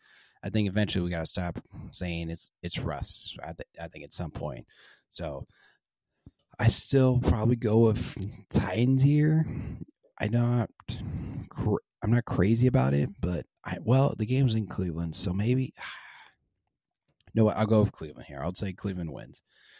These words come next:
All right, uh, then we got the more funner games. Uh, we got Atlanta versus Detroit. I love this game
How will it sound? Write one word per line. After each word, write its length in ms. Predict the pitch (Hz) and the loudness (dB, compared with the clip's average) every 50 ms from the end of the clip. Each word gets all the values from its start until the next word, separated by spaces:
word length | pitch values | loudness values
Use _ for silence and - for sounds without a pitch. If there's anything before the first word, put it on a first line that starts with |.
| - - - - _ _ _ _ _ _ _ _ - | -20 -20 -20 -20 _ _ _ _ _ _ _ _ -8
All 120 | - 76 69 | -6 -4 -4
right, 120 | 60 - - _ - | -4 -6 -6 _ 2
uh, 200 | 107 104 101 101 | 4 6 6 8
then 120 | 101 101 | 6 6
we 80 | 101 110 | 6 6
got 160 | 117 120 113 | 4 4 2
the 140 | - 90 - - - | 0 -2 -4 -4 -2
more 180 | 98 104 101 | 0 2 4
funner 420 | 92 - - - 127 151 156 135 101 | 2 2 2 2 4 4 4 4 2
games. 560 | 90 78 76 80 82 92 98 - - - - - _ - | -2 -4 -4 -4 -4 -4 -4 -4 -6 -8 -10 -12 _ -6
Uh, 180 | 90 90 87 | -4 -2 -2
we 120 | 90 95 87 | -2 -2 -2
got 100 | 82 67 | -4 -2
Atlanta 300 | 78 90 98 101 101 95 | -2 0 0 2 0 0
versus 320 | - 101 90 - - 71 | 0 0 -2 0 -2 -2
Detroit. 400 | - - - 113 101 98 95 - - | -2 0 2 4 4 4 2 0 -2
I 60 | 78 | -4
love 400 | 82 82 82 90 95 95 95 95 | -2 -2 0 2 2 2 2 2
this 180 | 95 80 78 - | 0 -2 -4 -4
game 300 | - 78 78 80 76 | -6 -6 -6 -6 -6